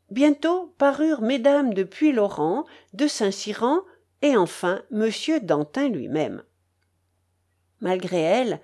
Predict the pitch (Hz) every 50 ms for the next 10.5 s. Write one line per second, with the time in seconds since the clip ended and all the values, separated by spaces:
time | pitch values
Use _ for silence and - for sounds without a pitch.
0 | - - _ _ _ _ - 214 214 202 214 220 233 247 226 240 220 - 233 233
1 | 220 - - 233 214 208 214 233 226 220 214 202 208 196 190 185 196 196 196 -
2 | - 208 214 202 214 214 214 214 220 214 202 196 180 180 180 180 196 202 190 208
3 | 202 - 214 190 185 180 - 202 202 190 214 214 214 214 - - 113 113 131 127
4 | 117 101 101 - - _ _ _ _ _ _ _ _ _ _ _ _ _ _ _
5 | _ _ _ _ _ _ - - - - 220 214 226 214 214 240 262 262 240 233
6 | 226 202 208 214 214 208 226 240 220 208 - - 196 190 190 196 220 262 302 320
7 | 294 226 165 - - - _ _ - 180 - - 190 175 190 190 190 - 185 175
8 | 185 196 220 226 202 170 143 - - 175 170 160 147 143 - - 180 185 196 220
9 | 233 240 240 - _ _ _ _ _ _ _ _ _ _ _ - 190 - - 302
10 | 330 302 240 208 214 240 254 277 311